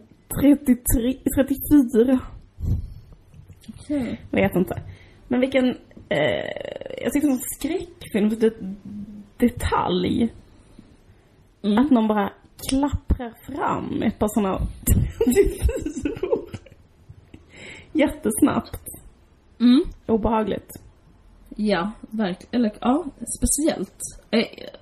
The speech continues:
Speaker 2: sjukt. Eh, är det så? Jag, jag, jag, askonstigt. Jag får as-, askonstig bilder.
Speaker 1: Nej, okej, men
Speaker 2: Ja.
Speaker 1: alltså, de kanske inte har trettiofyra, jag försöker skoja. Men den här, men han, alla har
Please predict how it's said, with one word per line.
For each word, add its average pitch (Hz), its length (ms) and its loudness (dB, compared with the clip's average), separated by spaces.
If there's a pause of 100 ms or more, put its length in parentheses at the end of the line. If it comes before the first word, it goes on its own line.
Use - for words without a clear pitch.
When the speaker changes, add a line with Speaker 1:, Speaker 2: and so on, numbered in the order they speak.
(160)
Speaker 2:
sjukt. - 320 -2 (100)
Eh, - 80 0
är - 340 0
det - 100 2
så? - 160 -2
Jag, 247 100 -2
jag, - 160 -4 (240)
jag, 269 80 2 (260)
askonstigt. 247 540 -4
Jag 233 120 -4
får - 60 -2
as-, 226 440 -2
askonstig 208 380 -4
bilder. 202 280 2
Speaker 1:
Nej, 151 300 0
okej, 214 280 2
men 185 80 2
Speaker 2:
Ja. 220 120 2
Speaker 1:
alltså, 220 140 2
de 233 100 4
kanske 233 140 4
inte 202 120 -2
har 180 60 -6
trettiofyra, 180 520 -4
jag - 100 -2
försöker 180 220 -8 (120)
skoja. - 280 0
Men 190 100 2
den 254 100 6
här, 220 220 4
men 254 220 6
han, 214 100 0 (220)
alla 214 480 2
har 208 100 4